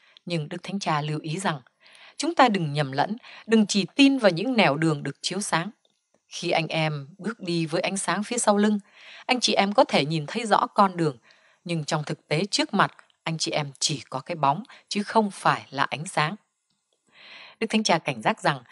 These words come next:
có nhiều điều nô lệ hóa chúng ta. Các Kitô hữu cần phải được tự do và cảm thấy tự do để có thể hướng về đàng thánh thiện.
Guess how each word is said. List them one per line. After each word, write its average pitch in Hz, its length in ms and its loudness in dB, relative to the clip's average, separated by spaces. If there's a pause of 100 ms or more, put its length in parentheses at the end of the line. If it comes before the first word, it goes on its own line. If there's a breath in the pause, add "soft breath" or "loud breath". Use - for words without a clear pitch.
(320 loud breath)
có 165 220 4
nhiều 185 320 -4
điều 139 300 -4
nô 160 200 -2
lệ 156 180 -2
hóa 143 260 -10
chúng 180 180 -12
ta. 147 240 -2 (600)
Các 233 140 2
Kitô 170 280 -4
hữu 151 300 -6
cần 170 180 0
phải 151 180 2
được 156 240 -2
tự 190 180 0
do 208 220 8
và 185 120 0
cảm 143 320 0
thấy 214 160 -4
tự - 220 -6
do 190 240 6 (280 loud breath)
để 180 140 2
có 277 140 6
thể 151 340 2
hướng 175 200 -2 (220)
về 160 100 -4
đàng 139 200 -6
thánh 175 140 -8
thiện. 175 240 -2